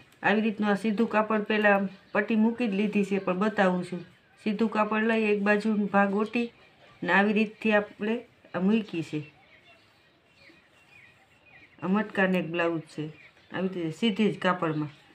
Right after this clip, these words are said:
જ્યાં ગોલાઈ આવે ત્યાં બે ત્રણ ચપટી લેવાની. આખાઈમાં આવી રીતના મૂકી દીધી છે ને પછી આવી રીતથી આપણે આમ કાપો ઝીણો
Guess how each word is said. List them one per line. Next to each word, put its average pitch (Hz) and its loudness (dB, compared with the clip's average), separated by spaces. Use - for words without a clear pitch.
જ્યાં 196 2
ગોલાઈ 233 6
આવે 233 6
ત્યાં 220 2
બે 220 0
ત્રણ 208 0
ચપટી 208 0
લેવાની. 160 2
આખાઈમાં 202 0
આવી 214 2
રીતના 214 0
મૂકી 247 -2
દીધી 208 0
છે 185 -2
ને 202 -4
પછી 220 -2
આવી 220 2
રીતથી 226 -2
આપણે 214 0
આમ 220 2
કાપો 196 0
ઝીણો 196 2